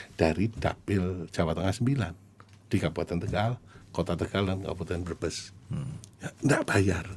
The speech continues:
Speaker 1: itu sudah terpasang dua biji. Ya, juga sembako.
Speaker 2: Hmm.
Speaker 1: Nah, sembako juga kita berikan pada satu yayasan di Tegal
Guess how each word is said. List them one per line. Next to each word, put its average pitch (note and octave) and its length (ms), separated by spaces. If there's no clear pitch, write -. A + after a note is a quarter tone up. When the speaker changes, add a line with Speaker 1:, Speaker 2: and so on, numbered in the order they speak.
Speaker 1:
itu F#3+ 140
sudah F3+ 240
terpasang G2 560
dua F#2+ 160
biji. F2 320
Ya, - 160
juga A2+ 640
sembako. A2+ 640
Speaker 2:
Hmm. G#2 240
Speaker 1:
Nah, B2 320
sembako A#2 560
juga F#2 480
kita A2 240
berikan G2+ 480
pada F#2 160
satu G#2 320
yayasan F#2+ 640
di G2 320
Tegal A2 560